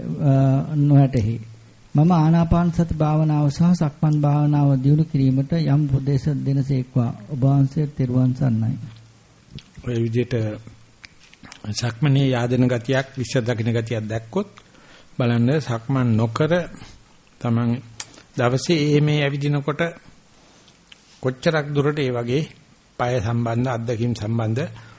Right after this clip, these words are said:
Speaker 2: කොච්චරක් ගන්න පුළුවන්. උදේට පරියන්කේ ආනාපානය වැටෙනවා නම් නිින්දට ගිහිල්ලා ඇඟ සතප්පුවා, ඇඟ සතප්පුවා ගත්තට පස්සේ ඒ වැටෙන හුස්මෙත් අර පරියන්කේ තරම් නැති වුණාට විස්තර බලන්න පුළුවන්.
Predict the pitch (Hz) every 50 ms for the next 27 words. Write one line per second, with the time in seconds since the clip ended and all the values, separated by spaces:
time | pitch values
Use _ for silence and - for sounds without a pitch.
0 | - - - _ - 120 - - 117 113 131 143 135 107 104 95 85 95 - 85
1 | 78 87 - _ _ - - - - - - _ _ - - 120 117 110 117 113
2 | 113 110 113 113 113 117 127 139 151 156 165 165 156 - 156 151 156 151 156 -
3 | - - - - - - - - - _ _ - - - 135 135 139 135 127 123
4 | 131 135 127 123 123 113 107 104 110 135 123 123 135 143 143 131 107 101 107 123
5 | 170 - - - - - _ _ _ _ _ _ - - - 120 131 131 131 139
6 | 127 127 123 120 117 113 120 143 151 143 131 131 139 110 117 113 113 131 127 -
7 | - 135 131 - 120 117 131 127 131 - 127 123 - 127 - - 139 131 123 123
8 | 120 - 117 107 101 107 113 120 - - - - 107 85 - - - - - -
9 | - - - - - 143 147 139 131 120 - 151 151 160 143 143 160 156 - -
10 | 170 165 185 202 - - - - - - - - - - - - - 139 139 -
11 | 135 131 131 135 135 135 131 - 139 123 - 127 127 127 120 113 110 110 147 147
12 | 151 139 120 113 135 143 135 131 - - 135 131 120 120 117 123 143 156 165 143
13 | 120 110 101 104